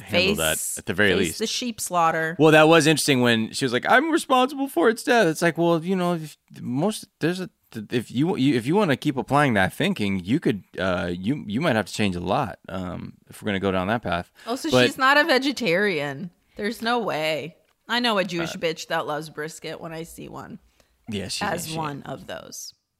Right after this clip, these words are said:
Speaker 2: myself. It's so good. Brisket's so fucking good.
Speaker 1: That'd be such a great little spread. You make a brisket, I'll make a, like, a smoked brisket.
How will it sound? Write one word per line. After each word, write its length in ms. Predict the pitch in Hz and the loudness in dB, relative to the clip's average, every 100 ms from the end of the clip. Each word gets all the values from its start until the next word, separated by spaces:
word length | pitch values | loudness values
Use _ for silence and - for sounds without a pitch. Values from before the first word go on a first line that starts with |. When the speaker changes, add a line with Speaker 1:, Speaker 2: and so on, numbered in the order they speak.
| - | -12
Speaker 2:
myself. 680 | 156 147 - 113 - _ _ _ _ _ | -10 -10 -10 -10 -12 _ _ _ _ _
It's 100 | - | -12
so 300 | - 226 170 | -8 -6 -6
good. 400 | 131 123 151 185 _ _ _ _ _ _ | -6 -8 -8 -12 _ _ _ _ _ _
Brisket's 460 | - 175 - 131 - | -12 -12 -10 -12 -12
so 240 | - 139 139 | -10 -8 -10
fucking 380 | - 147 - - | -10 -12 -14 -16
good. 280 | 135 - _ _ _ _ _ | -16 -18 _ _ _ _ _
Speaker 1:
That'd 140 | 107 117 | 2 4
be 40 | |
such 220 | 117 117 | 4 2
a 80 | 104 | 2
great 340 | 90 95 92 - _ _ | 0 2 2 -2 _ _
little 200 | 95 90 | -4 -4
spread. 680 | - - 95 95 95 87 90 | -6 0 4 6 4 2 -4
You 140 | 95 | -4
make 300 | 95 92 - | 0 0 0
a 240 | 90 87 85 | 0 2 0
brisket, 540 | 87 90 - - 92 87 | 0 0 0 0 0 2
I'll 120 | 90 | 2
make 200 | 90 85 | 0 -2
a, 60 | |
like, 120 | 92 87 | -6 -6
a 60 | |
smoked 480 | - - 92 92 - | -6 0 0 0 -4
brisket. 580 | 104 98 - 95 95 | 0 0 0 0 0